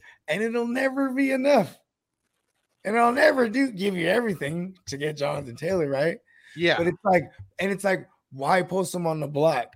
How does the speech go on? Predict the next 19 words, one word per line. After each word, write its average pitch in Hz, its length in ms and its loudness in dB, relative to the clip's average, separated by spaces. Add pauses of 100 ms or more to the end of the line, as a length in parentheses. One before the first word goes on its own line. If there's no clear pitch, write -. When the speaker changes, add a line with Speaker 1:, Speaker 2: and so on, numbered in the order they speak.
Speaker 1:
It's 113 220 -8
almost 143 400 -4
like 123 200 -2
he's 123 220 -10
untradeable 127 880 -4
then, 90 220 -10
you 107 80 -8
know 117 100 -4
what 120 60 -2
I 120 60 -2
mean? 143 320 -4 (280)
Because, 139 560 4 (400)
and 170 240 -6
I, 160 200 0
I'll 180 200 12
send, 196 280 2
like, 160 260 2
you 202 80 0
know, 156 320 0